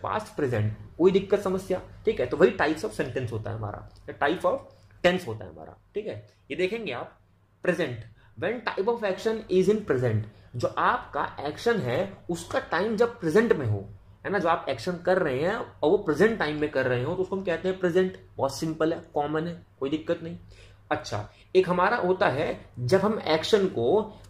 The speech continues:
कर रहे हो और वो हमारा time of action होता है पास्ट में, कुछ ऐसा एक्शन जो हमारा, उसका टाइम पास्ट में हो, है ना, प्रेजेंट में ना हो के पास्ट में हो, ऐसा एक्शन हो जो आप कर चुके हो, उसको हम कहते हैं पास्ट। कोई दिक्कत नहीं, बहुत सिंपल चीज़ है ना,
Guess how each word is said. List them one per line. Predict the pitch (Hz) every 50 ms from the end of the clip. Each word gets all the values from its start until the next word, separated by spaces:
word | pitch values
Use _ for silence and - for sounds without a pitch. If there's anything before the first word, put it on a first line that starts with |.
| -
कर | - 190 202 196
रहे | 175 165 156 156
हो | 165 180
और | 202 196 - 165
वो | 165 185 202
हमारा | 180 180 175 170 175 190 214 220 214 -
time | 165 165 196 208
of | 208 185 180
action | 160 160 - - 180 160
होता | 143 135 - 147
है | 156 180 180 - -
पास्ट | 139 151 160 - - 139
में, | 110 104 - - - - _ _ _ _ _ _ _
कुछ | - 185 180 - -
ऐसा | 143 143 156 - 220 202
एक्शन | 175 165 - - 208
जो | 202 185 190 175
हमारा, | 160 165 156 165 185
उसका | 185 - - - 196
टाइम | 190 - 165 165 185 202 196
पास्ट | - 151 151 165 160 - 165
में | 143 120
हो, | 110 110
है | 107 104 113 143
ना, | 185 208 - - - - - - - - - -
प्रेजेंट | 139 - 170 180 185 170
में | 190
ना | 180 180
हो | 156 160
के | 156 208 220
पास्ट | 196 - 151 156 165 160 -
में | 165 147
हो, | 120 123 -
ऐसा | - 135 139 - 185
एक्शन | - - - 131 131 - - 160 139
हो | 113 107 101 101 - - _ - 123
जो | 139
आप | 151 147 147 -
कर | 139 139
चुके | - - 123 - 117 143 139
हो, | 123 101 151 160 135 110 107 - - - - -
उसको | 151 - - 170
हम | 165
कहते | - 131 127 127 - 123
हैं | 131 135 127 -
पास्ट। | - 120 113 120 127 127 - - - - - - -
कोई | 127 127 135
दिक्कत | 135 147 151 - - 147 147 -
नहीं, | 127 131 139 135 139
बहुत | 147 175 -
सिंपल | - - 120 107 107 185 208
चीज़ | 202 139 110
है | 110 113
ना, | - 147 107 104